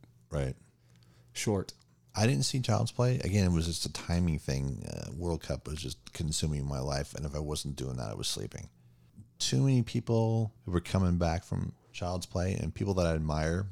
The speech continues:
Speaker 1: that were highly complimentary of it, all right, well, I'm gonna have to do it. And I didn't get around to it. And,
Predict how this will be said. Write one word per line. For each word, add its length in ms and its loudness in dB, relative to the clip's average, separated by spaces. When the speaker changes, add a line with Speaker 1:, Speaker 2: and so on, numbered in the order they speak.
Speaker 1:
that 120 -4
were 140 -6
highly 400 0
complimentary 680 0
of 120 2
it, 120 4
all 80 -2
right, 140 -4
well, 80 -4
I'm 100 0
gonna 180 0
have 220 -6
to 80 -6
do 180 -4
it. 160 -8
And 100 4
I 60 6
didn't 180 4
get 120 4
around 300 4
to 120 0
it. 200 -2
And, 300 0